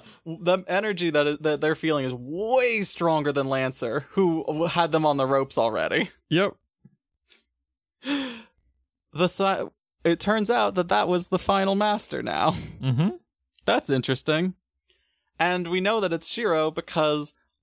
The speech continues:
Speaker 1: a certain knight in a silver and blue outfit leaps over the wall and is about to decapitate Archer. <laughs>
Speaker 2: Yep.
Speaker 1: Yeah, Archer gets fucking fucked up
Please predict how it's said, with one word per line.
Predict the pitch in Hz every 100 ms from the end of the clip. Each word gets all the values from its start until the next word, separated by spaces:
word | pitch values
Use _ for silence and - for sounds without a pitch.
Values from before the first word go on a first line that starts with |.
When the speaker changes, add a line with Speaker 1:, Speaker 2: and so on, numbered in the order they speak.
| _ _ -
Speaker 1:
a | 156
certain | - - 208 196 185
knight | 196 196 160 - - - _
in | 160 160
a | 151 151 151
silver | 151 - 185 170 175 170
and | 165
blue | 170 180 170
outfit | 185 180 - 127 139
leaps | 151 170 -
over | 156 151
the | 143
wall | 165 156 143 -
and | 139
is | 131 143
about | 143 147 151
to | 143
decapitate | 139 139 - 143 143 - 131 -
Archer. | 113 131 - 196 -
<laughs> | _ _ -
Speaker 2:
Yep. | 135 226 392 _ _ - _ _ - - - _ _ _
Speaker 1:
Yeah, | 156 156
Archer | 185 208
gets | 180 175
fucking | - 170 143
fucked | - - 175 170 151
up | 139 104